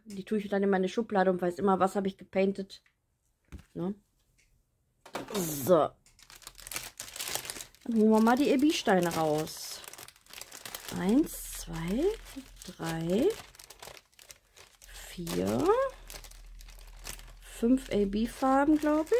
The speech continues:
ich. Boah, guckt euch mal diese Farbe an. Sieht man das in der Kamera? Ja, ne? Ja. Richtig knalliges Rosa, so ein richtig Neonrosa schon fast.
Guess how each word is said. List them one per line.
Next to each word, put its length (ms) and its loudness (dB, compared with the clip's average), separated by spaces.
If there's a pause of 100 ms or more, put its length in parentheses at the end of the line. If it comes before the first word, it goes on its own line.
ich. 320 -12 (960)
Boah, 240 -4 (260)
guckt 180 -10
euch 140 -6
mal 80 -2
diese 280 -4
Farbe 360 -2
an. 240 -2 (1700)
Sieht 160 -10
man 140 0
das 120 -6
in 100 0
der 120 0
Kamera? 480 0
Ja, 280 2
ne? 220 2 (220)
Ja. 280 -8 (1000)
Richtig 460 -2
knalliges 680 6
Rosa, 540 6
so 100 2
ein 60 4
richtig 300 -4
Neonrosa 960 4
schon 240 -8
fast. 460 -8